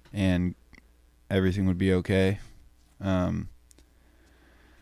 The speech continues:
yeah, I don't know. I think, uh,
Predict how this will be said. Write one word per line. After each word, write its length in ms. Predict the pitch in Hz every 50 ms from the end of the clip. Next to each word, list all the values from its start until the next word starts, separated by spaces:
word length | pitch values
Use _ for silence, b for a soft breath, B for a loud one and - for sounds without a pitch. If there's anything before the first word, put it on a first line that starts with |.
| b b b b b b b b b b b b b - - - - - - _ - -
yeah, 240 | 113 117 113 92 101
I 40 | 107
don't 120 | 110 110
know. 140 | 113 113 92
I 100 | 78 90
think, 340 | - - 113 104 98 - 101
uh, 380 | 98 95 95 92 90 90 90